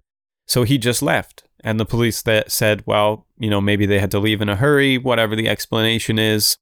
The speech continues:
they're not here." So before we dive into the events that unfolded on that fateful summer day, we need to discuss Gypsy's medical conditions.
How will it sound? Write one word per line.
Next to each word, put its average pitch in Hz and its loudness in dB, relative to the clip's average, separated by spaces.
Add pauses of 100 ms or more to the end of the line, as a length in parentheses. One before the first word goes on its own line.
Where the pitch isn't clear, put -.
(320)
they're 104 0
not 85 -2
here." - -12 (720)
So - 0
before 196 2
we 196 2
dive 151 2
into 151 2
the 139 4
events 117 0
that 113 2
unfolded 117 0 (160)
on 117 0
that 117 0
fateful 190 -2
summer 151 0
day, 98 2
we 135 2
need 170 0
to - 0
discuss 131 -2 (100)
Gypsy's 143 0
medical 107 0
conditions. 71 -10